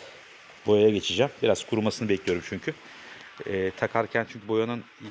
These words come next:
e, şey olması lazım. E, iyice kurumuş olması gerekiyor. E, burada tabii şimdi hava ve şartları ve neme göre arkadaşlar şimdi boya olayı, e, çok önemli. Benim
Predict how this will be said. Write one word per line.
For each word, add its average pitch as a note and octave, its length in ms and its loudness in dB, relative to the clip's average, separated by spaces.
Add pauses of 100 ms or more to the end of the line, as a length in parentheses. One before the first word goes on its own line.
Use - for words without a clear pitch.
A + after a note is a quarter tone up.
(100)
e, F#2+ 440 -2
şey - 160 0
olması F2+ 340 -2
lazım. E2 240 -4 (2250)
E, G2+ 40 -6 (680)
iyice G#2 220 -4
kurumuş - 380 -4
olması E2+ 280 -2
gerekiyor. F2+ 360 -2 (400)
E, G2 280 -2
burada A#2 340 4 (460)
tabii A#2+ 360 2
şimdi G#2+ 280 -4
hava A#2 280 8
ve B2 60 0
şartları B2 540 0
ve A#2 140 -2
neme A#2+ 180 2
göre A2 220 2
arkadaşlar G#2 440 0
şimdi F#2 240 -8
boya A2 240 6 (420)
olayı, G#2+ 380 0 (680)
e, F#2+ 340 -2 (320)
çok - 180 -4
önemli. G#2 360 -2 (400)
Benim A2+ 280 -2